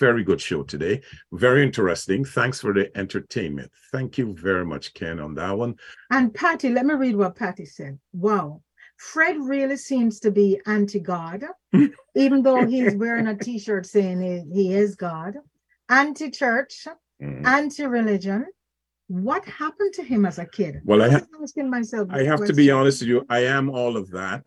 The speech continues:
Speaker 2: Uh,
Speaker 1: Uh, I'm not necessarily anti-God because
Speaker 2: Yeah.
Speaker 1: I understand
Speaker 2: You
Speaker 1: the
Speaker 2: can't be
Speaker 1: concept.
Speaker 2: anti-God
Speaker 1: I understand the
Speaker 2: because
Speaker 1: concept of the God theory,
Speaker 2: Mm-hmm.
Speaker 1: but, uh, I don't adhere to the teachings of what religion says is God.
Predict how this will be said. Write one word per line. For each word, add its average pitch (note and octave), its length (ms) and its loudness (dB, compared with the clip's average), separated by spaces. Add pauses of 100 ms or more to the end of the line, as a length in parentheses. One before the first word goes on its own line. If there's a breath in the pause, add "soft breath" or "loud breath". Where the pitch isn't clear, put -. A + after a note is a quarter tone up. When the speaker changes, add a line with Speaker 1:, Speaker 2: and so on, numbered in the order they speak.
(160)
Speaker 2:
Uh, B3 40 -6
Speaker 1:
Uh, G2+ 340 0
I'm A2 200 4
not B2+ 140 -2
necessarily B2 580 2 (160)
anti-God G#2+ 880 -2
because F#2+ 440 -4
Speaker 2:
Yeah. F#2+ 180 -4
Speaker 1:
I A2 120 4 (160)
understand G#2 580 0
Speaker 2:
You - 80 2
Speaker 1:
the - 40 -6
Speaker 2:
can't - 140 -14
be C3 60 2
Speaker 1:
concept. G#2+ 480 -2 (220)
Speaker 2:
anti-God F3+ 480 -6
Speaker 1:
I D3+ 140 4
understand A2+ 400 2
the G#2+ 60 4
Speaker 2:
because - 240 -12
Speaker 1:
concept B2+ 460 0 (120)
of F2 280 -8
the E2+ 80 -6 (140)
God F2 260 -4
theory, G#2 560 0 (180)
Speaker 2:
Mm-hmm. G3+ 140 -6 (280)
Speaker 1:
but, F#2+ 160 4
uh, F2 360 -2 (120)
I F#2+ 140 0
don't A2+ 360 0 (480)
adhere A2 600 6 (140)
to G2+ 80 2
the F#2 120 -4 (180)
teachings G#2 480 -4
of E2 140 -6
what F2+ 260 -4
religion F2+ 480 -4
says D#2 440 -6 (120)
is D#2 160 -8
God. C2+ 320 -10